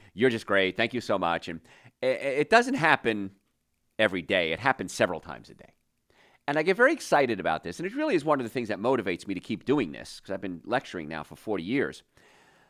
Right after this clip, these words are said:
Because when people say, "Doctor Joe,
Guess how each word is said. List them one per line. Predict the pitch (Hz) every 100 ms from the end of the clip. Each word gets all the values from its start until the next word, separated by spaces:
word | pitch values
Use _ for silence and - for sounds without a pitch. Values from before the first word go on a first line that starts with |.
| _ _ _ _ _ _ _ -
Because | 151 - 165
when | 139 139
people | 202 226 180
say, | - 131
"Doctor | 135 143 - 120
Joe, | 123 113 98